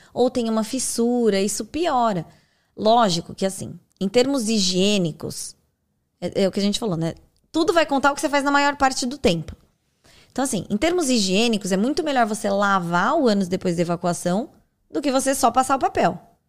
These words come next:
Então, por exemplo, caiu aqui uma bolacha, sei lá, caiu um, alguma coisa com óleo,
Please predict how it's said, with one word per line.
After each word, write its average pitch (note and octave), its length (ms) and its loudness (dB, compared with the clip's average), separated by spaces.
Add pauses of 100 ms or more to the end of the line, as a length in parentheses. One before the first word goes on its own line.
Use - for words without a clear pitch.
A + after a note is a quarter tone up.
(260)
Então, D4 120 -8
por D#4+ 120 0
exemplo, F#3+ 400 2 (480)
caiu D4 360 2
aqui F4+ 540 0
uma E4+ 240 -2
bolacha, A3+ 800 2 (240)
sei A3 140 2
lá, F3 100 2
caiu A3 260 2
um, A#3+ 680 -4 (260)
alguma A#3+ 260 0
coisa D#4+ 220 0
com E4+ 220 -4
óleo, F3 420 4